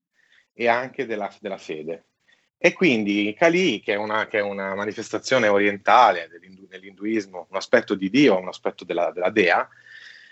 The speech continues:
eh, ci richiama a capire che la natura è abbondanza, però è anche, eh, è anche questo: è anche, può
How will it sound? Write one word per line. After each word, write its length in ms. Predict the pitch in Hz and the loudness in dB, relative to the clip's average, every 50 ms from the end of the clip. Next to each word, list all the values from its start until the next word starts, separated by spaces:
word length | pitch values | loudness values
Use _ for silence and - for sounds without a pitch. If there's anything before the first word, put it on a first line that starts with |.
| _ _ _ | _ _ _
eh, 380 | - 120 117 113 107 101 101 98 | 0 2 4 4 4 2 -2 -6
ci 240 | - - - 117 120 | -10 -10 -6 -4 -4
richiama 760 | 123 139 _ - 139 110 107 127 156 165 160 139 117 113 107 | -6 -6 _ -2 -2 0 0 -2 -4 -6 -6 -6 -6 -6 -6
a 140 | 98 101 98 | -8 -8 -10
capire 400 | - 117 - - 110 123 131 156 | -10 -14 -12 -6 -6 -6 -6 -6
che 160 | - 113 95 | -6 -6 -6
la 100 | 92 95 | -6 -6
natura 460 | 98 98 95 - 147 165 165 117 95 | -8 -10 -10 -4 0 4 4 6 6
è 140 | 95 101 110 - | 6 4 2 2
abbondanza, 840 | 113 110 110 117 123 131 120 113 98 92 95 95 - - - 95 - | -2 -2 -2 -2 -6 -2 0 0 0 0 -4 -10 -12 -6 -6 -6 0
però 200 | - 139 147 165 | 4 4 6 8
è 80 | 165 139 | 8 6
anche, 600 | 131 139 147 156 _ - 160 156 160 165 156 _ _ _ _ _ _ _ _ _ _ _ _ | 6 6 2 -2 _ -10 -6 -4 -4 -4 -6 _ _ _ _ _ _ _ _ _ _ _ _
eh, 300 | 120 117 113 113 110 110 | -10 -6 -4 -4 -4 -4
è 100 | 127 135 | -4 -6
anche 240 | 135 - - 190 | -6 -4 -6 -8
questo: 640 | - - 104 92 85 - - - - 90 85 90 - _ _ _ _ _ _ _ _ | -6 -4 -4 -4 -4 -8 -12 -10 -10 -10 -10 -10 -14 _ _ _ _ _ _ _ _
è 140 | - - 120 | -2 2 4
anche, 760 | 117 127 135 117 - 135 127 123 113 113 110 107 107 101 - _ - _ _ _ _ _ _ | 4 4 2 0 -2 -2 0 2 2 2 0 0 -2 -4 -6 _ -20 _ _ _ _ _ _
può 120 | - - | 4 8